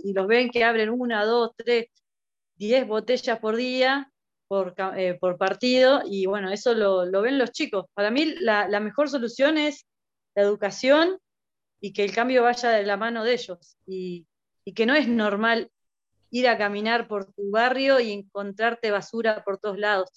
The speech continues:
Eso no tiene que ser normal. Eh, los chicos tienen que, que ver la otra realidad,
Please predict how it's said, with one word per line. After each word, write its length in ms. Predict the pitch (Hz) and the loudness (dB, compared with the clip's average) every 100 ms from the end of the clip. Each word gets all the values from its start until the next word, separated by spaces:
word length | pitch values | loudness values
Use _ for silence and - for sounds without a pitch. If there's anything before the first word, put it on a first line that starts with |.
| - _ _ | -20 _ _
Eso 180 | 269 294 | -2 2
no 140 | 269 | 0
tiene 240 | 269 285 254 | 0 0 0
que 80 | 208 | -2
ser 180 | 202 | -6
normal. 360 | 185 175 175 170 _ _ _ _ _ _ | -8 -8 -10 -14 _ _ _ _ _ _
Eh, 300 | 185 185 180 175 | -2 0 0 0
los 120 | 185 | -2
chicos 300 | 247 262 269 | 0 2 2
tienen 300 | 240 233 208 | 0 -2 -2
que, 400 | 202 190 185 175 | 0 0 0 -2
que 80 | 196 | 0
ver 200 | 202 233 | 0 2
la 160 | 233 220 | 2 2
otra 220 | 220 208 | 0 0
realidad, 560 | 196 190 196 233 311 | 0 0 0 2 0